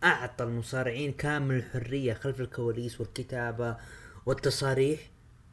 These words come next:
وما عنده، ما ك-، وما في نظام قوي مثل دبليو دبليو إي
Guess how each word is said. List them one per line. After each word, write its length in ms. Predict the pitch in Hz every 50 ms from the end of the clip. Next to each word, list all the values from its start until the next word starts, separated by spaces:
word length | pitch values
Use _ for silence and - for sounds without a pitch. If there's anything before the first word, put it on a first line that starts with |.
| - - - - -
وما 260 | 147 139 143 156 156
عنده، 320 | 151 139 160 151 131 165 160
ما 200 | 151 147 151 156
ك-، 140 | 156 - 147
وما 580 | 139 147 143 131 127 123 117 127 143 160 170
في 260 | 160 170 160 143 139
نظام 320 | 143 135 151 147 139 127 107 - - - - - - - - - - - - - - - - - - -
قوي 440 | - 151 160 160 170 170 160 135 - - - -
مثل 260 | 135 139 139 - 131 120
دبليو 280 | 117 127 120 127 123
دبليو 160 | 120 123 139
إي 200 | 139 139 131 113